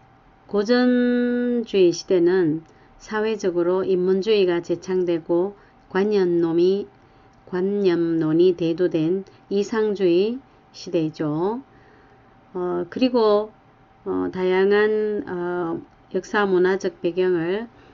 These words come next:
학생들에게 일러주고, 어, 그 다음에 음악의 특징 또 같이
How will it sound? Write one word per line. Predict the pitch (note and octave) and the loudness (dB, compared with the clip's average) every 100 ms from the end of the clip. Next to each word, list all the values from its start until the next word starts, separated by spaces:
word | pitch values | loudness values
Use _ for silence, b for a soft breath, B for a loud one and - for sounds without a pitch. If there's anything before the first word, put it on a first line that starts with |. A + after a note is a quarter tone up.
| B B | B B
학생들에게 | - F3+ F#3+ F#3 E3+ D#3+ D#3+ E3+ | -16 -4 -2 0 -2 -2 0 0
일러주고, | G3+ F#3+ F3 F3+ E3+ E3 E3+ A3 C4+ B B B B B _ F3+ | 2 0 -2 -4 -4 -2 -2 -4 -6 B B B B B _ -12
어, | E3+ E3+ | -12 -8
그 | |
다음에 | - F3+ F3 E3+ F3 F3+ | -4 -2 2 2 2 0
음악의 | G#3+ G#3 F3 E3+ | -2 0 2 0
특징 | E3+ G3 - G3 F3+ E3+ G3 A3 A3+ B B B B _ - | -4 -14 -6 0 2 4 2 -2 -10 B B B B _ -10
또 | E3+ D#3 D#3+ E3+ | -6 -4 -4 -6
같이 | E3+ E3 - - E3+ E3+ G3 A3+ | -10 -16 -12 -4 -2 0 0 -2